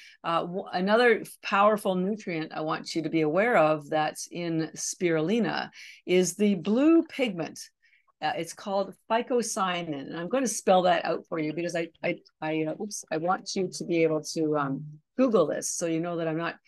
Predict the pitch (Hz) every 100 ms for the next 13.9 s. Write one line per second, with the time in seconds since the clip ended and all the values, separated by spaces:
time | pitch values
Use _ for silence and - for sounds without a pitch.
0 | _ _ - - 240 202 170 160 156 156
1 | 147 147 - 165 156 - _ _ _ -
2 | 156 180 190 185 151 - - - _ _
3 | _ _ 254 277 240 226 226 220 180 165
4 | 196 208 - 160 156 196 208 214 240 208
5 | 175 170 - 156 185 202 196 180 180 -
6 | 160 175 139 190 226 254 - 202 147 -
7 | - 160 - - 185 214 - - 214 160
8 | 156 - - 277 185 165 - - - _
9 | _ 175 151 196 160 - - - _ _
10 | _ _ - - - 262 277 - 185 180
11 | 180 - - - 240 240 247 - - 175
12 | 165 165 139 - - 160 _ _ _ _
13 | - 190 190 196 214 _ 175 175 170